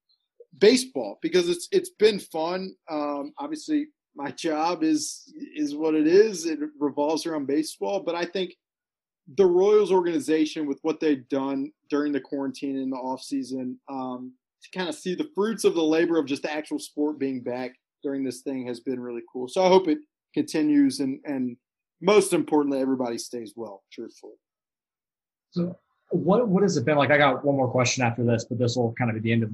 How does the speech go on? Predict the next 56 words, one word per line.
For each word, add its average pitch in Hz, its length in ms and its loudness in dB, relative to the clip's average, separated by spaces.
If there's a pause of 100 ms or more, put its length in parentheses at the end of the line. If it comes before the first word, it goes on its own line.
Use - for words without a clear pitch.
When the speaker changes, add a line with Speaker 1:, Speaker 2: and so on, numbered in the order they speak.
(140)
Speaker 2:
you 120 100 -6
know, 110 100 -4
the 110 80 -6
baseball 120 320 -4
talk. - 240 -18
But 120 240 -4 (520)
what 170 300 4
has 196 140 4
it 143 140 -2
been 151 160 -2
like 143 160 -4 (320)
with 170 240 4
no 135 180 4
fans 120 280 0
in 110 80 -4
the 104 60 -6
stands? 95 400 -8
You 127 60 -2
know, 120 80 2
you, 123 120 2 (120)
there 143 140 0
was 135 140 0
a 127 60 0
decent 139 340 -2
homestand 131 420 -2
there 123 240 0
at, 120 140 -4 (180)
at - 80 -12
Kauffman. 123 640 0 (340)
You 135 80 -2
know, 127 220 4
you 135 100 0
just 127 160 -2
see 170 100 6
the 143 100 2
little 131 220 0
cardboard 143 460 2
cutouts 147 380 2
in 139 60 -4
the - 20 -2
stands. 123 220 0
You've 131 140 -2
got 127 160 -2
Patrick 143 220 0
Mahomes 131 280 0
and 117 80 0
Bob 123 240 4
Kendrick 139 280 0
sitting 131 200 -6
next 131 200 -2
to 139 80 0
each 127 120 -2
other 131 280 2
and 123 80 0
all 123 140 2
that. 127 180 0